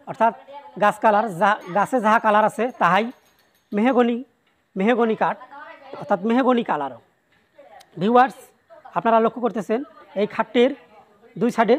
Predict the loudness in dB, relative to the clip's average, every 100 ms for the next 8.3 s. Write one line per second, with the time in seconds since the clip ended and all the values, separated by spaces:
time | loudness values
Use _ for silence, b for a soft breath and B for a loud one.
0 | -2 -6 -4 -2 -4 -6 _ -4 2 2
1 | 2 -2 -10 -20 -20 _ -10 2 2 2
2 | -6 -10 0 0 0 -4 _ _ _ _
3 | _ -8 -8 -6 -6 -4 -2 0 0 0
4 | -10 -20 -16 -2 0 0 -2 -8 -8 -10
5 | -18 _ _ -4 -4 -4 0 4 4 2
6 | -2 -8 -8 _ _ -4 0 0 0 -2
7 | -4 -2 -4 -6 _ -12 -2 0 0 -4
8 | -2 2